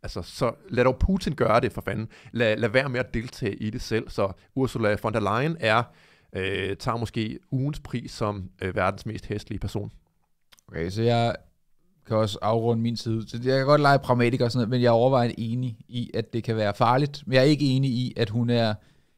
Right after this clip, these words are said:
Speaker 2: en, man skal hade på lige nu, fordi jeg tror, jeg kan godt se, hvad du mener med, at det kan være, at man så drejer det ind imod sig selv og sådan noget, men det er jo ikke det, der lige nu. Det der lige nu handler jo ikke om Europa. Det handler jo ikke om, at man lukker ned for ting i, øh, i, i Europa lige nu. Det handler jo i bund og grund om Rusland. Så lige nu, der kan jeg godt se,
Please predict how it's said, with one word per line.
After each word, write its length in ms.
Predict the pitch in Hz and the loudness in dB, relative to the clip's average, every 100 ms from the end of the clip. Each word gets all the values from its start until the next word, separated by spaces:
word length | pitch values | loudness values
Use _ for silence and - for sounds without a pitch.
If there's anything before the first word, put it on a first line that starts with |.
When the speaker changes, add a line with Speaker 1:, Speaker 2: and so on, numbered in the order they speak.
| _ | _
Speaker 2:
en, 180 | 131 131 | -2 4
man 160 | 127 110 | 4 4
skal 300 | - 117 107 | 4 2 4
hade 240 | 113 123 | 4 4
på 180 | - 123 | 2 2
lige 120 | 113 | 2
nu, 120 | 117 | 0
fordi 160 | 104 113 | -2 -2
jeg 80 | 110 | -2
tror, 240 | - 127 107 - _ _ _ _ _ - | 0 0 0 -6 _ _ _ _ _ -10
jeg 0 | |
kan 80 | 131 | -6
godt 100 | 123 | -4
se, 60 | |
hvad 60 | 123 | -4
du 40 | 117 | -2
mener 180 | 135 | 0
med, 80 | 131 | 2
at 120 | 123 | 2
det 80 | 131 | 2
kan 140 | 143 139 | 4 6
være, 80 | |
at 80 | 135 | 6
man 80 | 123 | 4
så 60 | 110 | 2
drejer 220 | 110 117 | 2 2
det 60 | 113 | 2
ind 80 | |
imod 160 | 113 107 | 0 -2
sig 120 | 113 | -2
selv 200 | - 156 | 2 2
og 60 | 143 | 2
sådan 80 | 143 | -2
noget, 120 | 135 - _ _ - | -4 -8 _ _ -8
men 120 | 120 | 0
det 60 | |
er 40 | 131 | 4
jo 60 | |
ikke 120 | 131 131 | 4 4
det, 100 | 120 | 2
der 120 | 113 | 2
lige 140 | 110 | 2
nu. 180 | 107 107 - - - | 0 -4 -10 -20 -6
Det 100 | 135 | 2
der 140 | 143 135 | 4 4
lige 420 | 131 131 123 131 | 2 -2 -2 0
nu 120 | 127 | 0
handler 220 | 117 113 | 0 2
jo 60 | 113 | 2
ikke 220 | 143 - | 2 2
om 240 | 127 117 110 | 0 0 -2
Europa. 200 | 107 - | -8 -8
Det 80 | 113 | -4
handler 180 | 127 135 | 2 4
jo 60 | |
ikke 140 | 131 127 | 6 4
om, 160 | 117 - | 2 2
at 300 | 110 110 - - - - | 2 0 -6 -20 -20 -4
man 80 | 117 | 2
lukker 260 | 113 113 110 | 6 8 6
ned 140 | 110 | 4
for 80 | - | 0
ting 300 | - 110 101 - | -2 -2 -2 -6
i, 180 | 110 107 | -4 0
øh, 200 | 104 104 | 2 2
i, 160 | - - | -2 -10
i 300 | - - 87 | -10 -8 -6
Europa 240 | 104 113 | -4 -2
lige 100 | 107 | -2
nu. 40 | |
Det 140 | 107 117 | 2 4
handler 180 | 127 131 | 6 6
jo 60 | |
i 40 | 110 | 4
bund 200 | 123 120 | 2 0
og 60 | |
grund 240 | - 113 110 | 0 -2 -2
om 140 | 110 | -6
Rusland. 400 | 101 107 - 107 | -6 -8 -6 -6
Så 80 | 98 | 2
lige 140 | 139 | 4
nu, 120 | 156 143 | 6 6
der 100 | 139 | 2
kan 60 | |
jeg 80 | 135 | 2
godt 140 | 131 | 2
se, 300 | 127 135 127 | 2 2 0